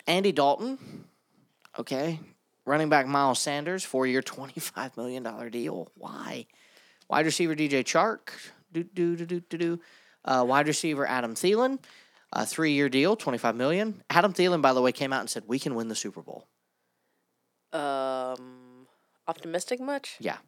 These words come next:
Speaker 1: Tight end Hayden Hurst comes over from the Bengals to a three-year, twenty-one point seven five million dollar deal.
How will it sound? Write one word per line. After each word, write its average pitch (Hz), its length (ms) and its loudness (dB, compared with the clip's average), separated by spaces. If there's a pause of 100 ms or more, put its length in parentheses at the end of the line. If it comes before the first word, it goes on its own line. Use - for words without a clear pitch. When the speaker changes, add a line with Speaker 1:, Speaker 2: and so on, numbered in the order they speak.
(480)
Speaker 1:
Tight 170 200 6
end 160 120 2
Hayden 151 300 2
Hurst 196 440 2
comes 127 300 -4
over 123 260 2
from 117 220 -4
the 107 80 -2
Bengals 151 460 0
to 113 160 0
a 107 40 0
three-year, 120 400 -2
twenty-one 113 520 -4 (280)
point - 200 -8
seven 113 180 -4
five 110 220 0
million 110 180 -6
dollar 107 160 -4
deal. 127 340 -2